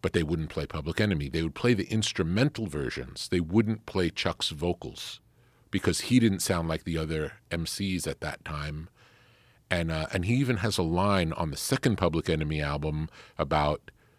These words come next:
uh, "Some say no to the album, the show, Bum Rush the Sounds I made a year ago." Um, it's like, "Last time you played the music, this time you'll play the lyrics."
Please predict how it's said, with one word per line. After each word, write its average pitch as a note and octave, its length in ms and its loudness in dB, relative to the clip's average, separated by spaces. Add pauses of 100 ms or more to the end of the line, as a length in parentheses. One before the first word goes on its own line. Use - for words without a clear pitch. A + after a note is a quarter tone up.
(180)
uh, E2 160 2
"Some F2 260 0
say F2 200 2
no E2 260 4
to D#2+ 140 -6
the D#2+ 160 -2
album, D#2+ 340 -2
the D2+ 60 -6
show, E2 420 2
Bum D#2+ 280 -2
Rush D#2 180 -2
the - 60 -8
Sounds D#2 520 -2
I D#2+ 80 -2
made D#2 220 -2
a C#2+ 40 -10
year D#2+ 220 0
ago." D2+ 500 -4 (580)
Um, D2 600 -2 (440)
it's E2+ 120 -2
like, E2 180 -2 (120)
"Last F#2 360 0
time F#2 200 2
you E2+ 60 0
played E2+ 220 2
the E2 60 -2
music, E2 400 0 (160)
this - 160 -2
time D#2+ 200 -2
you'll D2+ 100 -8
play E2 160 -4
the D2+ 80 -8
lyrics." - 560 -6